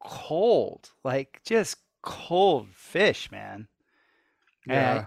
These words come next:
Speaker 1: and it was such a different thing than going over to a goy household where, you know, there might have been some alcoholics and some blood stains on the carpet and stuff, but people were at least hugging and, <laughs> and, like,
Speaker 2: Yeah, totally.
Speaker 1: yeah, talking. But, like, these,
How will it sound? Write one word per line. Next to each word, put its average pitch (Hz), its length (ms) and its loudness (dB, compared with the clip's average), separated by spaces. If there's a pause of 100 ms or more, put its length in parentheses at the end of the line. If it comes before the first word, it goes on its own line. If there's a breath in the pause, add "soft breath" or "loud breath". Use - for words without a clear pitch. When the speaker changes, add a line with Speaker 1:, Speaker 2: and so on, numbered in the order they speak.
(140)
Speaker 1:
and 156 160 2
it - 20 4
was 143 160 2
such 196 260 2
a 214 60 0
different 151 460 0
thing 160 280 -2
than 123 180 -4
going 139 280 2
over 127 160 2
to 117 160 -6
a 117 60 -10
goy 139 420 0
household 117 640 0
where, 113 380 -6
you 139 100 -10
know, 120 160 -2
there 117 220 -4
might 123 160 0
have 127 120 -2
been 123 180 -4
some 117 160 -6
alcoholics 110 920 0
and 113 160 -14
some 113 320 -8 (380 soft breath)
blood 131 300 2
stains 123 400 -4
on 113 80 -4
the 113 100 -6
carpet 127 400 -2
and 127 100 -6
stuff, - 300 2
but 156 260 2 (420 loud breath)
people 214 260 4
were 175 160 8
at 165 60 8
least 170 200 2
hugging 170 460 4
and, 156 180 -4 (140)
<laughs> 302 520 8
and, 262 160 4
like, 208 400 6
Speaker 2:
Yeah, 165 340 -2
totally. 202 420 2
Speaker 1:
yeah, 196 60 4
talking. 165 640 2 (400 loud breath)
But, 165 280 2
like, 160 280 -2
these, 165 340 -8